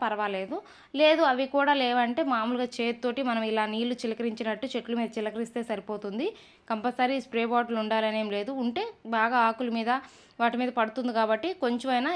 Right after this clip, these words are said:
ఎక్కువ వస్తుందని చెప్పాను. అది లేని పక్షంలో ఇంకొన్ని వాటర్ యాడ్ చేసుకొని చేతితోటే చెట్ల మీద చిలకరిస్తే చాలండి. చెట్లకి పువ్వులు కానీ, కాయలు కానీ చక్కగా మరిన్ని వస్తాయి, చిన్న చిన్న పురుగులు రాకుండా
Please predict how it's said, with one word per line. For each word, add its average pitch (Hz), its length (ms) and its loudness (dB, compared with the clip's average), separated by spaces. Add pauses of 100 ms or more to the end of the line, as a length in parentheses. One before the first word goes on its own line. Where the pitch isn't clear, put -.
(100)
ఎక్కువ 240 220 -6 (100)
వస్తుందని 226 460 -2 (180)
చెప్పాను. 214 400 -4 (240)
అది 240 220 0
లేని 254 280 2
పక్షంలో 240 400 -4 (340)
ఇంకొన్ని 294 360 2
వాటర్ 269 340 2
యాడ్ 233 220 4
చేసుకొని 247 440 -4 (120)
చేతితోటే 240 520 -2 (180)
చెట్ల 254 300 -2
మీద 240 140 -2 (120)
చిలకరిస్తే 247 540 -2
చాలండి. 220 420 0
చెట్లకి 240 380 -6 (400)
పువ్వులు 269 360 2
కానీ, 233 200 0 (100)
కాయలు 240 320 2
కానీ 240 220 0
చక్కగా 240 420 -4
మరిన్ని 233 320 0
వస్తాయి, 240 300 -4
చిన్న 214 200 -6
చిన్న 247 160 0 (100)
పురుగులు 226 360 -2
రాకుండా 226 320 -2